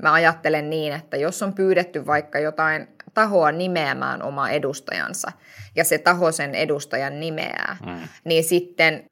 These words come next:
Speaker 1: ja sitten sen jälkeen ikään kuin yritetään, yritetään puuttua siihen nimitykseen, ja sitten kun ei saada tahtoa läpi, niin hajotetaan koko ryhmä, jolla on kuitenkin oikeasti ihan keskeinen, siis siinä mielessä, toki ei ehkä Leena Meren mielestä keskeinen, mutta tälleen oikeusvaltion näkökulmasta ihan keskeinen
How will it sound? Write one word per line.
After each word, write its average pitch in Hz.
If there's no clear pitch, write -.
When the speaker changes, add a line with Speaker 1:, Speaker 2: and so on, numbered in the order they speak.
Speaker 1:
ja 151
sitten 175
sen 175
jälkeen 175
ikään 143
kuin 135
yritetään, 143
yritetään 156
puuttua 143
siihen 139
nimitykseen, 139
ja 143
sitten 147
kun 139
ei 139
saada 147
tahtoa 143
läpi, 135
niin 143
hajotetaan 143
koko 139
ryhmä, 160
jolla 131
on 139
kuitenkin 143
oikeasti 160
ihan 160
keskeinen, 160
siis 165
siinä 170
mielessä, 156
toki 185
ei 165
ehkä 160
Leena 170
Meren 233
mielestä 147
keskeinen, 131
mutta 127
tälleen 139
oikeusvaltion 202
näkökulmasta 139
ihan 151
keskeinen 147